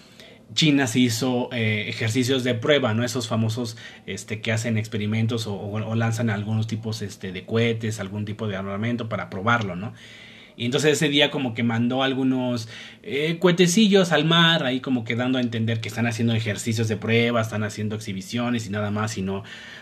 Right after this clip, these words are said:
Pero obviamente ese tipo de como que, "Ah, mira, estoy al-, almedre-, amedrentándote", como que, "Pues mira, estoy aquí", como que,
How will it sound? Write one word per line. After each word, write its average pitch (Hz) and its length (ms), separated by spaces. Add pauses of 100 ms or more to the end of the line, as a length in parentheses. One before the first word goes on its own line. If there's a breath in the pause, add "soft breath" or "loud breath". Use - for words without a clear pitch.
(100)
Pero 180 140
obviamente 175 440
ese 156 160
tipo 143 240
de 131 100
como 113 240
que, 110 200
"Ah, 127 180
mira, 127 400 (160 loud breath)
estoy 139 280
al-, 139 160
almedre-, 113 520
amedrentándote", 170 1300
como 113 240
que, 113 120
"Pues 107 200
mira, 110 220
estoy 104 220
aquí", 165 640
como 110 240
que, 101 260